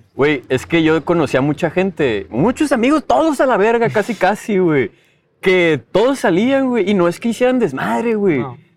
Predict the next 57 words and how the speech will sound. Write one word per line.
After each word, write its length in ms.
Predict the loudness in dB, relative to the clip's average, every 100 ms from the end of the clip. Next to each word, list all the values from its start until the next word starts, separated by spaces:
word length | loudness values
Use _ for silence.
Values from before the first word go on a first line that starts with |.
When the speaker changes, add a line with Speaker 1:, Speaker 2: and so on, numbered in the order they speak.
| _
Speaker 1:
Simplemente 680 | -4 -2 0 0 0 0 0
era 80 | 0
el 100 | 0
hecho 200 | 0 -2
de 100 | 0
que 300 | 0 0 0
estaban 480 | -2 -2 0 0 0
ahí 120 | -2
pisteando 460 | -6 -4 -2 -2
tranquilamente 880 | 0 -2 -2 -2 0 0 0 0 0
en 140 | 2 2
un, 200 | 0 0
es 100 | 0
más, 180 | 0 0
en 120 | 2
un 160 | 2 2
local. 500 | 0 0 0 -2 -6 _
Speaker 2:
Sí. 140 | -20 -4
Speaker 1:
Ni 120 | -2
siquiera 340 | 0 -2 -2 0
en 80 |
la 160 | 0 -2
calle, 480 | -2 -2 0 0 0
ni, 120 | 0
es 160 | 0 0
decir, 200 | 0 0
en 60 | 0
una 140 | -2
casa, 540 | -2 0 0 -2 -2 0
güey, 180 | 0
Speaker 2:
De, 40 | 0
Speaker 1:
también. 400 | -2 0 0 0
Speaker 2:
de 120 | 0
hecho, 120 | 0
siempre 240 | -4 -6 -6
nuestros 340 | -6 -8 -6
planes, 240 | -4 -4
bueno, 220 | -4 -6 -4
voy 160 | -2
a 60 | -2
hablar 100 | -2
por 140 | -4
lo 40 | -4
menos 160 | -6
por 120 | -6 -4
los 160 | -4
míos, 280 | -4 -8 -6
que 260 | -2 -2 -2 -4
de 120 | -4
los 140 | -4
que 120 | -8 -10
algunos 360 | -10 -8 -8 -8 _
tú 120 | -6
y 40 | -4
yo 80 | -4
congeniábamos 680 | -6 -10 -12 -8 -8 -8 -10
mucho, 340 | -10 -8 -10